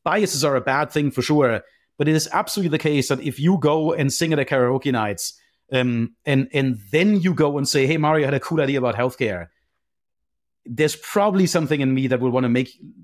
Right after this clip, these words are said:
that will wanna make me listen to you a s-, tiny bit more, 'cause I'm like, "Oh yeah, that person took a risk and sang and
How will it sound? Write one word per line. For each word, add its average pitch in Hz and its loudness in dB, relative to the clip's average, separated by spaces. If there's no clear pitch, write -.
that 120 0
will 131 -2
wanna 127 0
make 135 0
me 143 2
listen 151 0
to 147 -2
you 135 0
a 147 -2
s-, - -6
tiny 202 -4
bit 175 -6
more, 147 4
'cause 127 0
I'm 139 0
like, 135 -2
"Oh 220 -2
yeah, 262 4
that 202 -2
person 156 0
took - 0
a 185 4
risk 226 0
and 160 2
sang 214 0
and 131 2